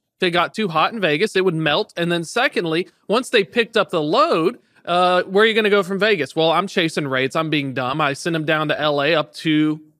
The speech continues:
Colorado, or I may go Vegas to Colorado or Vegas to Washington. You know what happens on the difference? Donnie's chart earlier talked about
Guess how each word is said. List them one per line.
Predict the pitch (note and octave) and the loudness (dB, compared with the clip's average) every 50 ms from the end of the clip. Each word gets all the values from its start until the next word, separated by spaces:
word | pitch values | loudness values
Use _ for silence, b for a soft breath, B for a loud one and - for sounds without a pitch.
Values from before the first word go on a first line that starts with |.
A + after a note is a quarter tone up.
| _ _ _ _ _ | _ _ _ _ _
Colorado, | - G3 F#3 F#3+ F#3+ G3+ G#3+ B3+ D4 B3+ C3+ G2 - _ _ _ - | 0 2 2 4 4 4 4 4 4 2 0 -2 -6 _ _ _ -2
or | - F#3 | 0 2
I | F#3+ | 2
may | G3 G3+ G3 | 4 2 2
go | F3+ F#3 F#3+ F#3+ F3+ | 4 4 4 4 4
Vegas | D#3+ E3+ F3 F3 F3 F3+ - | 4 2 2 2 0 -2 -4
to | F3 | -4
Colorado | D3+ - E3+ D#3+ E3 D#3+ D#3 D#3 D3+ D#3 D#3+ | -4 -2 0 0 2 2 2 2 2 2 2
or | D#3+ D3+ | 0 0
Vegas | C3 D3 D3 D3+ E3 D#3 - | 0 -2 -2 -2 -4 -6 -6
to | F3+ | -4
Washington. | E3 E3+ F#3+ A3 C#4 - - D3+ A#2 B2+ C3+ | -2 0 0 0 -2 -4 -8 -10 -8 -8 -6
You | D#3+ | -4
know | G#3+ B3 | -2 -2
what | A#3 F3 E3+ | -2 -2 0
happens | F3+ F#3+ F#3+ - G3+ F#3+ D#3+ C#3+ | 0 0 0 0 -2 -4 -2 -2
on | E3 D#3+ | -2 -2
the | E3 E3+ | -2 -2
difference? | D3+ F3+ A#3 B3+ - G3 D3+ A#2 - | 0 0 -2 -2 -2 -6 -6 -6 -6
Donnie's | A#2+ C#3+ D3 F3 G3 G3+ E3+ - | -6 -2 -2 -2 -2 -4 -6 -6
chart | - - F3 D#3+ C#3 | -4 -2 -2 0 0
earlier | B2 D#3+ G#3 B3 G#3+ E3 | 0 0 0 2 0 0
talked | C#3 - D#3 D3 C#3+ C3 - | -2 0 0 0 0 0 -4
about | D3 C3 C#3 C3 B2 - | -4 -2 -2 -2 -2 -4